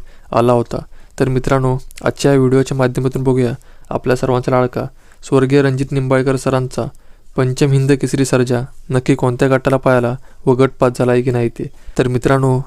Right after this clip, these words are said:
आजच्या या पुसेगाव हिंद केसरी मैदानामध्ये आपल्या सर्वांचा लाडका स्वर्गीय रणजित निंबाळकर सरांचा पंचम हिंद केसरी सर्जा व बापूशेठ आंबेकर वडके यांचा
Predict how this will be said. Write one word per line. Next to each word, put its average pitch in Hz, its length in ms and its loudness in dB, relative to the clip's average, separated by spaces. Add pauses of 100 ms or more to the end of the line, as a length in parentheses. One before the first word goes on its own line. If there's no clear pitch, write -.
आजच्या 131 260 2
या 139 60 4
पुसेगाव 139 440 2
हिंद 127 200 0
केसरी 131 280 0
मैदानामध्ये 127 720 2
आपल्या 135 300 0
सर्वांचा 131 340 0
लाडका 127 360 0 (360)
स्वर्गीय 131 420 4
रणजित 131 300 0
निंबाळकर 131 420 0
सरांचा 127 520 -2 (480)
पंचम 135 360 2
हिंद 131 220 2
केसरी 135 340 0
सर्जा 123 440 2 (160)
व 127 100 4
बापूशेठ 127 440 0
आंबेकर 131 320 0
वडके 123 340 0
यांचा 127 420 -2